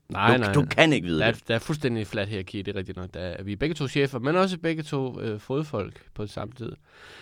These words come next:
Speaker 1: Hvordan går det?
Speaker 2: Jamen, det går egentlig udmærket. Jeg har en forkølelse, der har ramt
Speaker 1: Mm.
Speaker 2: mig.
Speaker 1: Mm.
Speaker 2: Den kommer lige ind fra venstre.
Speaker 1: Ja.
Speaker 2: Og sidst,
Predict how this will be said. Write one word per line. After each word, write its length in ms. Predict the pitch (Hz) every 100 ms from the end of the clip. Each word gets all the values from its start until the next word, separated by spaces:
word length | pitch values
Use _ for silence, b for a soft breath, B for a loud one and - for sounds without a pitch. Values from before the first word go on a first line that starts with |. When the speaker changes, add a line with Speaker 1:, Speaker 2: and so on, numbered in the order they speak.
| B B _
Speaker 1:
Hvordan 220 | 117 117
går 160 | - 196
det? 100 | 202 -
Speaker 2:
Jamen, 140 | 101 101
det 180 | 147 151
går 240 | 147 -
egentlig 440 | - 135 110 110 92 -
udmærket. 680 | 117 131 110 85 107 113 -
Jeg 200 | 107 113
har 480 | 113 110 104 95 - _ -
en 160 | 85
forkølelse, 640 | 78 90 190 220 196 156 - - -
der 60 |
har 120 | 131 131
ramt 200 | 151 165
Speaker 1:
Mm. 40 |
Speaker 2:
mig. 140 | 120 113 -
Speaker 1:
Mm. 360 | 104 104 123 202 -
Speaker 2:
Den 100 | 127
kommer 260 | 156 147
lige 140 | 147 147
ind 100 | 127
fra 100 | 98
venstre. 360 | 110 135 127 104 b -
Speaker 1:
Ja. 160 | 95 95 95 -
Speaker 2:
Og 120 | -
sidst, 420 | - - 185 -